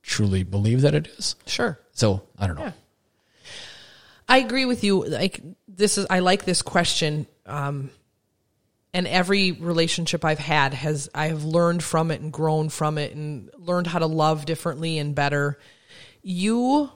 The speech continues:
Speaker 2: there's a, there's literally a million answers for this,
Speaker 1: Mm-hmm.
Speaker 2: but I think you have done something for me that I don't know if any other human being in general, relationship or, like, romantic relationship or otherwise, just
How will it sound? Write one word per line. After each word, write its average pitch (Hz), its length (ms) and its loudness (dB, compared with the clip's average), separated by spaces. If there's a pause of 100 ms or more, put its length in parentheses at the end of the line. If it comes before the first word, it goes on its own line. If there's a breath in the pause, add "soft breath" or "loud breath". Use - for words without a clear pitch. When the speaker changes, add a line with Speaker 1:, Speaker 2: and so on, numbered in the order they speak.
Speaker 2:
there's 214 240 4
a, 196 180 0
there's 180 380 -2
literally 165 340 2
a 139 60 0
million 135 400 -2
answers 117 460 -6
for - 140 -8
this, 101 260 2
Speaker 1:
Mm-hmm. 90 100 4
Speaker 2:
but 156 100 2
I 160 80 2
think 214 500 0
you 180 380 0
have 196 300 -2
done 156 260 0
something 156 500 -2
for 151 220 -4
me 147 480 -2 (160)
that 147 260 -6
I 143 100 -2
don't 156 180 -2
know 156 140 0
if 143 100 -6
any 156 260 -2
other 151 200 0
human 147 360 -2
being 139 460 -4
in 143 180 -8
general, 135 500 -2
relationship 135 640 -4
or, 101 100 -4 (100)
like, 127 340 -6
romantic 147 420 -2
relationship 143 460 -4
or - 80 -6
otherwise, 139 440 0 (1800 soft breath)
just 196 500 2